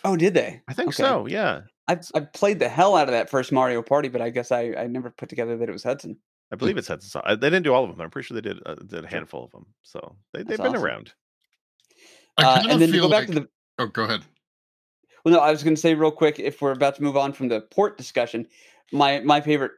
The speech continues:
Speaker 1: port of this, of course, for me, nothing's gonna beat the original, but if I have to play a port, make it, uh, the Mario All-Stars.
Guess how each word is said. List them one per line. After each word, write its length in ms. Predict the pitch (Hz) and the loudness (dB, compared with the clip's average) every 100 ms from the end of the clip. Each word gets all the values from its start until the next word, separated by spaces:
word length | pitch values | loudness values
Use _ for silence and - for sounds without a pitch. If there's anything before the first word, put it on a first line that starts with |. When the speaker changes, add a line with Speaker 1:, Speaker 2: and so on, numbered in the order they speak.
| _ | _
Speaker 1:
port 240 | 156 143 | 0 2
of 140 | 127 123 | 0 0
this, 420 | 131 110 - - - | -2 -2 -10 -6 -4
of 120 | 143 | 0
course, 220 | 208 - | 0 -2
for 180 | - 175 | -2 0
me, 140 | 190 | 0
nothing's 340 | 180 170 160 143 | 0 0 0 0
gonna 180 | 147 131 | -2 0
beat 220 | 139 139 | -2 0
the 100 | 127 | 0
original, 520 | 127 147 151 151 151 _ _ _ _ _ | 0 2 2 0 -4 _ _ _ _ _
but 320 | 143 139 135 | 0 4 4
if 140 | 104 156 | 4 2
I 40 | |
have 100 | 151 | 0
to 60 | 151 | 2
play 140 | 156 135 | 0 0
a 40 | |
port, 320 | - 160 - | 2 2 2
make 240 | 143 151 151 | 0 0 0
it, 140 | 143 120 | -2 0
uh, 340 | 117 113 110 - _ _ _ _ _ _ _ _ _ _ | 0 0 -2 -8 _ _ _ _ _ _ _ _ _ _
the 340 | 143 135 123 117 | -8 0 0 2
Mario 320 | 143 151 131 | 2 4 2
All-Stars. 640 | 120 160 - 85 82 - | 2 0 -2 -4 -4 -14